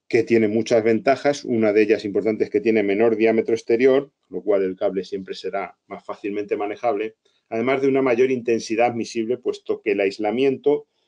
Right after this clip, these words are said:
puede soportar ciento cinco grados <clears throat> centígrados, eh, de, de temperatura máxima, ¿no? Frente a los noventa grados de otros aislamientos.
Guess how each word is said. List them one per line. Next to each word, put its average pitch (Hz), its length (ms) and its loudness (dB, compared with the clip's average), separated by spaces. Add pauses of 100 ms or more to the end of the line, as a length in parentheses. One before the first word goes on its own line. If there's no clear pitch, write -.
(240)
puede 139 220 6
soportar 131 500 0
ciento 143 360 -2
cinco 113 500 2
grados 127 480 2 (140)
<clears throat> - 1000 -20
centígrados, 117 800 2 (380)
eh, 101 580 0
de, 104 280 -4
de 107 180 0
temperatura 101 640 0
máxima, 90 420 -8
¿no? 107 140 -14
Frente 104 400 -2
a 101 40 6
los 101 240 0
noventa 107 520 2
grados 107 360 2
de 92 140 -6
otros - 320 -12
aislamientos. 92 720 -18